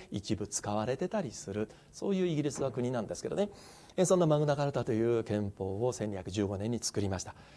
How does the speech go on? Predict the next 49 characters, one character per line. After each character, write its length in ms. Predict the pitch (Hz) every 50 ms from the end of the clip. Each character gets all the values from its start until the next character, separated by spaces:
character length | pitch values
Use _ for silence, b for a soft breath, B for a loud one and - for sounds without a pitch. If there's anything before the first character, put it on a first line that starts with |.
| B B B
そ 120 | - 185 190
れ 100 | 190 196
に 40 |
よ 80 | 196 190
っ 20 |
て、 280 | 196 190 196 208 233 226 B B B B -
え、 100 | - 101
当 200 | 175 180 160 135
時 100 | 113 117
は 120 | 123 113 - -
王 120 | 123 135 131
様、 300 | - 135 127 123 120 -
国 380 | - - 156 - - - 311 320
王 40 | 247
の 140 | 147 98 - -
権 220 | - 151 156 135
力 220 | 107 92 - 104 92
を 60 | - b b b b b b -
こ 160 | - 151 147 B
う 40 | B B
制 420 | - - - - - - 107 104 104
限 220 | 110 110 101 90
を 20 | 85
し 100 | - -
て、 120 | 98 - B B B B B
そ 120 | - - 113
の 60 | 107
国 300 | - 113 104 - 120 110
王 20 |
の 100 | 110 98
権 180 | - 107 107 104
力 180 | 101 101 113
が 120 | 120 139 143
不 120 | - -
当 160 | 117 104 104
に 140 | 107 127 131
行 180 | - - 120 107
使 80 | -
さ 140 | - - 113
れ 40 | 135
な 120 | 160 190
い 40 | 214
よ 60 | 226
う 40 | 202
に 60 | 180
し 160 | 165 - - 196
よ 100 | 202 170
う 40 |
と、 60 | -